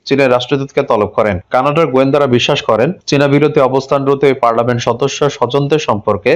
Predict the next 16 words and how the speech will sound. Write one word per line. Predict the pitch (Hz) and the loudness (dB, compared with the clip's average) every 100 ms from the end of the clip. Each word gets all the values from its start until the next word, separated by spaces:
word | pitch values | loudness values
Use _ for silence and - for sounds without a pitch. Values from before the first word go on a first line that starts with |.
| 208 | 0
বিস্তারিত | 123 123 143 139 | -2 0 0 0
জানতে | 143 131 123 139 | 0 0 -2 -2
চেয়েছিল | 123 131 127 131 | 0 0 0 0
বেইজিং। | 120 110 101 104 92 - | 2 0 2 -2 -4 -4
এই | 123 | 0
রাজনীতিবিদ | 127 127 156 160 160 143 | 0 0 0 2 2 2
এর | 135 | 0
আগে | 135 | 0
চীনের | 135 - 143 147 | -2 0 0 2
বিরুদ্ধে | 147 147 151 131 | 0 0 0 0
মানবাধিকার | 120 123 131 120 131 127 117 | 0 0 0 0 0 2 2
লঙ্ঘনের | 113 113 139 147 | 0 0 0 0
অভিযোগ | 123 123 120 110 | 0 0 0 0
এনেছিলেন। | 107 98 117 107 92 | -2 0 0 0 -2
কানাডার | 127 147 165 160 | -2 0 -2 0
পররাষ্ট্রমন্ত্রী | 151 151 147 160 151 151 - | 0 0 0 -2 0 0 0